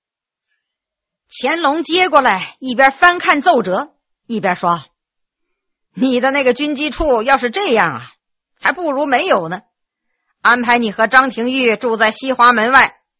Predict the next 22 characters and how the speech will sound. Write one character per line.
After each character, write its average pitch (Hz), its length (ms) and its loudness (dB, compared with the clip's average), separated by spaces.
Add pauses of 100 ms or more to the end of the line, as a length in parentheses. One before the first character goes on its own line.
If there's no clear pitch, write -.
(200)
为 214 260 -2
的 127 160 -14 (400)
就 220 240 -2
是 143 140 -16
办 208 260 0
事 165 220 -14
方 277 320 2
便。 269 180 -2 (640)
你 233 220 -4
倒 349 160 6
有 196 200 -2
了 220 120 0
依 349 260 -6
赖 349 220 4
了， 156 160 -12 (580)
当 277 260 4
值 262 200 -4
的 262 80 0
张 302 260 0
京 302 160 -4
官 302 180 6
儿 311 240 2